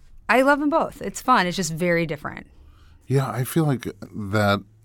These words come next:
Speaker 2: that thrill, that energy, that, like you said, a lot of them are young. It's, it's, it's enjoyable when you're young.
Speaker 1: Yeah.
Speaker 2: And as you get older, I just wonder if it just gets
Speaker 1: It's a tough l-,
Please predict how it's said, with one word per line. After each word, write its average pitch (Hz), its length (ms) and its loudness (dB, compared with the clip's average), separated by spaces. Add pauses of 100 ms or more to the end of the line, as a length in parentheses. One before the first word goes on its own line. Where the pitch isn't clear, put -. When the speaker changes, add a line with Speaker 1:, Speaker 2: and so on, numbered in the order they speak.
(360)
Speaker 2:
that 95 220 0
thrill, 107 600 2
that 87 180 0
energy, 95 540 2
that, 90 320 -2
like 101 200 0
you 98 80 -4
said, 107 140 -2
a 98 100 2
lot 92 200 4
of 87 100 0
them 92 160 2
are 87 80 2
young. 87 380 0
It's, - 480 -4
it's, 92 420 -4 (640)
it's 98 340 -4
enjoyable 104 680 4
when 95 160 2
you're 90 120 2
young. 90 380 0 (300)
Speaker 1:
Yeah. 180 220 0 (100)
Speaker 2:
And 107 100 2
as 104 140 4
you 107 80 2
get 101 140 4
older, 101 520 4
I 92 140 0
just 87 260 -8
wonder 90 280 2
if 82 140 -4
it 85 100 -6
just - 320 -10
gets - 500 -8 (180)
Speaker 1:
It's 311 200 0
a 349 100 2
tough 226 400 -2 (100)
l-, 170 240 -8